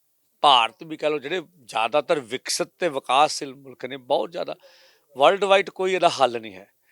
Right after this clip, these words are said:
ਹੁਣ ਉਹਦਾ ਅਸਰ ਕਿਹਦਾ ਪੈਂਦਾ? ਕਿਸਾਨ ਤੇ।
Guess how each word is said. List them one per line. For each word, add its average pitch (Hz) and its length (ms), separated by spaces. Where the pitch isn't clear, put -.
ਹੁਣ 190 140
ਉਹਦਾ 214 260
ਅਸਰ 214 220
ਕਿਹਦਾ 226 300
ਪੈਂਦਾ? 196 360
ਕਿਸਾਨ 123 380
ਤੇ। - 160